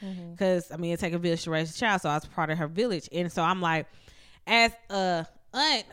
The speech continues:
Speaker 2: or a part of her village, um, we are, I already, I guess that's where I, my mindset of how raising kids become, 'cause me and my other sister, not my,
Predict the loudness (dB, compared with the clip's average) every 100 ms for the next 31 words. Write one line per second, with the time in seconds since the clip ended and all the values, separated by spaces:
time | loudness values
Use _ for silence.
0 | -4 -4 0 0 0 0 -4 2 2 2
1 | 0 -6 -12 -18 _ _ -4 -2 -2 -4
2 | -6 -12 -20 _ _ _ _ _ 2 6
3 | 8 6 6 6 8 6 4 4 4 2
4 | 2 2 2 4 2 2 2 2 2 4
5 | 2 2 0 0 -2 2 4 2 0 -2
6 | 0 2 0 -2 -2 0 2 0 -2 -2
7 | 0 0 -2 0 0 0 -4 -12 -20 -20
8 | -20 -18 -14 -8 -2 2 2 4 2 2
9 | 4 4 2 -2 -4 -4 -6 -4 -6 -8
10 | -6 -4 -2 -2 -4